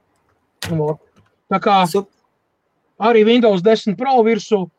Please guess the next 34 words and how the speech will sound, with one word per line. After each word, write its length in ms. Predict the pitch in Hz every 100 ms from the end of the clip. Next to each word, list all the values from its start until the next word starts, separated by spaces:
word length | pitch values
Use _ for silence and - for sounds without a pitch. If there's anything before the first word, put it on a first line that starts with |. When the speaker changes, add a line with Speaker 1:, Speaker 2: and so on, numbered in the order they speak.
| _
Speaker 1:
bet 220 | 202 202
ir, 140 | 247 220
ā, 640 | 208 196 190 185 185 180 190
licence 420 | 240 233 190 180
var 120 | 185
uzlikt 320 | 196 180 160
Windows 320 | 190 202 165 -
septiņi 360 | 190 185 160
Pro, 180 | 165 156
ja 80 | 135
gribat. 300 | 131 147 117 _ _ -
Viss 200 | 247 247
ir 60 | 202
legāli 540 | 220 220 190 170 170
Speaker 2:
Aha. 160 | 165 170
Speaker 1:
licencēts, 540 | 208 202 175 160 147 _ _ -
aktivizēts 680 | 202 - 214 185 170 156 -
un 260 | 165 160 156 - _ _ -
viss 180 | 196
strādā. 340 | - 202 170 -
Ļo-, 200 | 214 240
arī 240 | 220 226 196
ļoti 280 | 202 196
viegls. 300 | 208 175 156 214
Ja 80 |
nemaldos, 400 | 220 226 196 185
viens 240 | 220 233 208
komats, 360 | 220 190 160 _ _ _ _
viens 180 | 220 240
komats 260 | 226 190 -
seši 240 | 220 214
kilogramu 400 | 226 208 165 151
tikai. 260 | 160 156 123 _ _ _ _ _ -
Speaker 2:
Jā, 200 | 147 139